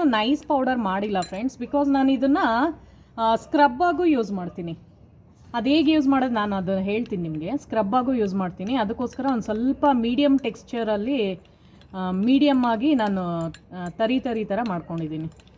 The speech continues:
So ನಿಮಗೆ ಬೇಕು ಅಂದರೆ ನೈಸಾಗಿ ಮಾಡ್ಕೊಳ್ಳಿ. ನೋಡಿ, ಈ ಥರ ಆಗುತ್ತೆ ಒಂದು, ಅದ್ರದ್ದು ಟೆಕ್ಸ್ಚರ್ ನೋಡಿ, ಈ ಥರ ಬರುತ್ತೆ. So ನೋಡಿ,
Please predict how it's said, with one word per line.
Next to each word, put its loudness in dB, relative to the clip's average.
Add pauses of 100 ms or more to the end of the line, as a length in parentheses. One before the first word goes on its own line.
(160)
So 0
ನಿಮಗೆ 4
ಬೇಕು 2
ಅಂದರೆ 2
ನೈಸಾಗಿ -2
ಮಾಡ್ಕೊಳ್ಳಿ. -10 (1040)
ನೋಡಿ, 0
ಈ 0
ಥರ 2
ಆಗುತ್ತೆ 0
ಒಂದು, -6 (1040)
ಅದ್ರದ್ದು 0
ಟೆಕ್ಸ್ಚರ್ -2
ನೋಡಿ, -2
ಈ -4
ಥರ -8
ಬರುತ್ತೆ. -8 (3000)
So -4
ನೋಡಿ, 0